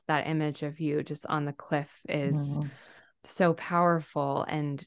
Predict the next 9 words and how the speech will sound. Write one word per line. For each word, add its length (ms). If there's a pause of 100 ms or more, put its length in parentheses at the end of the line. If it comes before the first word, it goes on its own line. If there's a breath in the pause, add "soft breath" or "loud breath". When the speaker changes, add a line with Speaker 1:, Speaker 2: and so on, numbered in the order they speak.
(120)
Speaker 1:
the 160
inner 320
and 180
outer 460 (320)
becoming 720
one. 500 (560 soft breath)
I 140 (120)
think 340
about 800